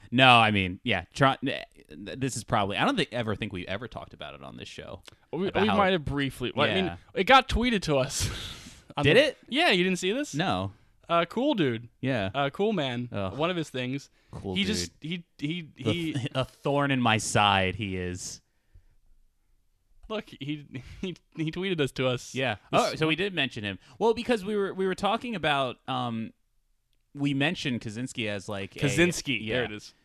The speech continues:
Speaker 1: We, we mentioned him as, like, a director that
Speaker 2: Yes.
Speaker 1: we would wanna see, like,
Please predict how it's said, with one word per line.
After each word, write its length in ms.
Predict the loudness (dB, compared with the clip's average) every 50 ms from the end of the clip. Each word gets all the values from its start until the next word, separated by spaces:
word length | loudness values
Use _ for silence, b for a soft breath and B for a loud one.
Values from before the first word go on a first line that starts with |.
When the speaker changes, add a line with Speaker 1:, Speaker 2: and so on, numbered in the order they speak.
| _ _ _ _ -8
Speaker 1:
We, 220 | -6 -4 -4 -4
we 140 | -2 0 2
mentioned 460 | 2 2 2 0 0 -2 -4 -2 -2
him 520 | -2 -2 -2 -2 -2 -2 -4 -4 -6 -8 -10 _ -4
as, 560 | -2 0 0 0 -2 -4 -4 -6 -8 -10 -10
like, 180 | -8 -8 -8 -8
a 60 | -6
director 500 | -6 -4 -2 -2 -2 -4 -4 -6 -6 -6
that 80 | -2 0
Speaker 2:
Yes. 160 | 0 2 2
Speaker 1:
we 160 | 0 0 0
would 100 | 0 0
wanna 280 | 0 0 -2 -2 -4 -6
see, 420 | -6 -4 -4 -4 -4 -6 -8 -12 -12
like, 180 | -10 -10 -10